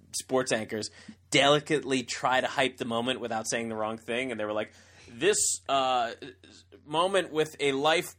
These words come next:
partner," and it was just the most awkward thing 'cause these meatheads trying to describe it. It was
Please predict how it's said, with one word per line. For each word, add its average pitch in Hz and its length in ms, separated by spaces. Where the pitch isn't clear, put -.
partner," 147 720
and 131 180
it 117 40
was 147 140
just 151 240
the 147 80
most 131 300
awkward 117 420
thing 120 260
'cause 117 140
these 110 160
meatheads 113 580
trying 110 240
to 110 80
describe 104 500
it. 131 100
It - 40
was 120 140